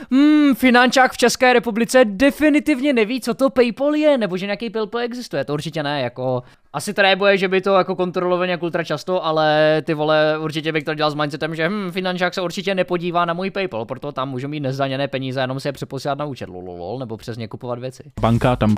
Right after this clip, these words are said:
Speaker 2: už to je horší, ale na PayPal se finančák moc nedívá, předpokládám, že to ani nedaní. Další věc, její rodiče.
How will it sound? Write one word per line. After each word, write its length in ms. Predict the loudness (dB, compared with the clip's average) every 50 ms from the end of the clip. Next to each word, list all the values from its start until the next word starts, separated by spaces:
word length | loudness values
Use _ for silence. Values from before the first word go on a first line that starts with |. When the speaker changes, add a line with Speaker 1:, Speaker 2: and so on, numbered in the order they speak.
| 0 -2
Speaker 2:
už 120 | -2 0 0
to 60 | 2
je 40 | 2
horší, 400 | 2 2 2 0 2 2 2 4
ale 140 | 4 4
na 80 | 2 2
PayPal 320 | 2 0 0 2 2 0
se 120 | 2 0 0
finančák 460 | 2 2 2 2 2 2 0 2 2
moc 220 | 4 4 2 4
nedívá, 480 | 2 2 2 4 4 4 4 4 2 2
předpokládám, 560 | 0 -2 -2 -2 -2 0 0 2 2 2 2 2
že 100 | 2 2
to 80 | 2
ani 160 | 4 4 4
nedaní. 420 | 4 4 4 4 4 4 2 2 2
Další 320 | 2 2 2 2 2 2 4
věc, 340 | 4 4 4 2 0 0 0
její 240 | 2 4 4 4 4
rodiče. 420 | 4 2 2 2 0 0 -2 -6